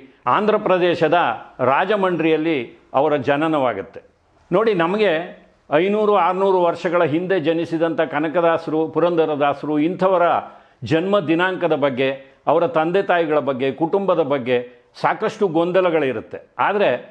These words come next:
ಸ್ವಾತಂತ್ರ್ಯ ನಂತರ ಹುಟ್ಟಿರುವಂಥ ಜಯಪ್ರದಾ ಅವರ ತಂದೆ ತಾಯಿಗಳ ವಿಚಾರದಲ್ಲಿ ಕೂಡ ವಿಕಿಪೀಡಿಯಾದಲ್ಲಿ ಹೋದರೆ ನಿಮಗೆ ಒಂದು ಮಾಹಿತಿ ಸಿಗುತ್ತೆ. ಜಯಪ್ರದಾ ಅವರ ತಂದೆಯವರ ಹೆಸರು ಕೃಷ್ಣರಾವ್, ತಾಯಿಯವರ ಹೆಸರು ನೀಲವಾಣಿ.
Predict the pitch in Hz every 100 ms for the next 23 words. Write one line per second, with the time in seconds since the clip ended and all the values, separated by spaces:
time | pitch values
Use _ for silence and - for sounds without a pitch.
0 | - _ _ - - 127 160 202 220 208
1 | 208 196 170 202 208 220 196 175 190 180
2 | 170 156 143 123 120 - _ 113 151 190
3 | 214 208 196 196 180 170 165 147 113 -
4 | _ 147 160 196 208 180 180 175 170 165
5 | 180 170 156 160 160 165 185 151 131 -
6 | _ 131 156 170 220 165 202 190 185 180
7 | 175 156 175 180 175 165 160 156 160 160
8 | 156 156 147 139 135 135 131 127 - -
9 | - 151 190 196 190 180 170 151 147 147
10 | 165 180 165 151 139 135 156 135 156 151
11 | 170 147 131 139 - - - 151 160 185
12 | 170 156 147 139 143 151 156 175 147 123
13 | 107